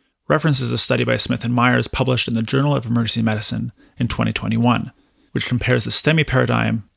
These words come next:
with the paradigm of occlusion M I. They found that forty percent of occlusion M Is didn't meet stemi criteria and experienced preventable delay to perfusion. And a follow-up study showed that advanced E C G interpretation could identify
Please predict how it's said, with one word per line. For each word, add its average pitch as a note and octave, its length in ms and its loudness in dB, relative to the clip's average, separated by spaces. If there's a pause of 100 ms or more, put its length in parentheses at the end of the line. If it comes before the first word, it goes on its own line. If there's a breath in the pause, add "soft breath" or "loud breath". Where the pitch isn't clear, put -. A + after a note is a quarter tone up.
(120)
with D3 100 -2
the C#3 60 -2
paradigm A#2 420 0
of A2+ 80 -2
occlusion A2 360 -4
M A2 100 0
I. G#2 280 -4 (800 soft breath)
They - 80 4
found B2 200 2
that A#2 100 -6
forty E3 360 2
percent B2+ 600 0 (360)
of B2+ 100 -6
occlusion C3+ 280 0
M A#2 240 2
Is A2+ 140 -4
didn't C3+ 480 0
meet A#2+ 280 0
stemi A#2 340 -2
criteria G#2 480 -6 (520 soft breath)
and A#2 100 -2
experienced C3 540 0
preventable B2+ 500 -2
delay A2+ 300 -2
to A2+ 160 -6
perfusion. - 680 -4 (800)
And A2 80 -2
a A2+ 40 -2
follow-up D3+ 400 0
study - 420 -4 (340 loud breath)
showed - 160 -2
that A#2 120 0
advanced A#2+ 580 0
E C#3 100 -2
C B2+ 120 -2
G A#2 160 -4
interpretation A#2 680 -4
could A#2 140 -6
identify A#2 640 0